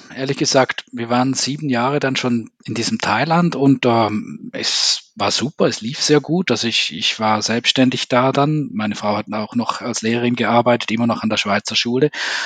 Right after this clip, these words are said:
Und, äh, irgendwie hatten wir einfach genug und, äh, hatten da auch gedacht,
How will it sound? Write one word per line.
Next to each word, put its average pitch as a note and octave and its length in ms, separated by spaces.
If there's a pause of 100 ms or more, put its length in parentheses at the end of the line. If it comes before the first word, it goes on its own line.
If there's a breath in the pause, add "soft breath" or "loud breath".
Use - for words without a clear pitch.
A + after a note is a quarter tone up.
(100)
Und, A2+ 320
äh, G#2+ 400
irgendwie C#3+ 320
hatten D#3 160
wir D3 80
einfach C#3 240
genug C#3+ 420
und, G#2+ 220
äh, A2+ 40
hatten G#2+ 680
da C#3 360
auch C#3 140
gedacht, - 480